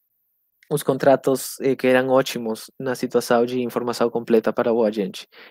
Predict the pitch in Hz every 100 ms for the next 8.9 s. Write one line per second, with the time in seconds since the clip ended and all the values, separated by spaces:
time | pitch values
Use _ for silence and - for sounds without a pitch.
0 | - 143 147 - 147 147 160 143 143 143
1 | 139 131 139 135 131 123 120 - 131 131
2 | - 135 123 120 110 123 120 120 87 92
3 | 104 185 - - 123 113 131 120 123 117
4 | - 90 131 123 120 123 135 131 - 117
5 | 120 - _ _ _ _ _ - - _
6 | _ _ - 139 110 95 _ - 156 170
7 | 214 269 208 131 127 123 156 - 127 -
8 | 107 160 143 147 156 160 - 143 143